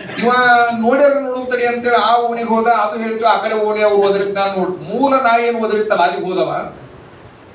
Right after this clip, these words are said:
"ನೀ ಯಾಕೆ ಒದರಿದೆ?" ಅಂತ. ಒದರಕ್ಕಾಗೆ ಹುಟ್ಟಿ ನೀವು ಒದರಿ, ಯಾವುದೇ ಕಾರಣ ಇಲ್ಲ, ಯಾವ್ದು ಕಾರಣ ಇಲ್ಲ. "ನಾ ಒದರು ಜಾತಿಯಾಗಿ ಹುಟ್ಟಿನಿ, ಒದರಿರಿ" ಅಂತ ಅಷ್ಟ. ಅದು, ಅದು ಒದರು ಜಾತಿಯಾಗಿ ಹುಟ್ಟಿದ್ದಕ್ಕ ಇವು ಎಲ್ಲ ಒದರ್ಕೊಂಡು ಬಿಟ್ವು.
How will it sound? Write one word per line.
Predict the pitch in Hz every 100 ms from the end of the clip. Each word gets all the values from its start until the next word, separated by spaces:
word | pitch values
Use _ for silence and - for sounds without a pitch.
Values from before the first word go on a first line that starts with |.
| - - 127
"ನೀ | 175
ಯಾಕೆ | 196 190 180
ಒದರಿದೆ?" | 170 151 143
ಅಂತ. | 135 - - - -
ಒದರಕ್ಕಾಗೆ | - 190 190 190 190 185
ಹುಟ್ಟಿ | 185 180
ನೀವು | 185 185
ಒದರಿ, | 160 156 151 - - - - - - - - - -
ಯಾವುದೇ | - - 214 220 214
ಕಾರಣ | 202 185 - 190
ಇಲ್ಲ, | 143 - - - - - - - - - - - - - - - - -
ಯಾವ್ದು | 147 160 220 240 254 -
ಕಾರಣ | 190 226 247
ಇಲ್ಲ. | 226 - - - - - - 202 196 196 -
"ನಾ | 220 233
ಒದರು | 226 254 285 277
ಜಾತಿಯಾಗಿ | 233 233 226
ಹುಟ್ಟಿನಿ, | 208 208 226
ಒದರಿರಿ" | 226 196 185 196 190
ಅಂತ | 185
ಅಷ್ಟ. | 175 -
ಅದು, | 175 - - - - - - - -
ಅದು | 214 208
ಒದರು | 214 202 269 277
ಜಾತಿಯಾಗಿ | 247 240 247 247
ಹುಟ್ಟಿದ್ದಕ್ಕ | 233 226 240 233 240 -
ಇವು | 196 - 233 226
ಎಲ್ಲ | - - 226 233
ಒದರ್ಕೊಂಡು | 254 254 233 240 233 226
ಬಿಟ್ವು. | 226 196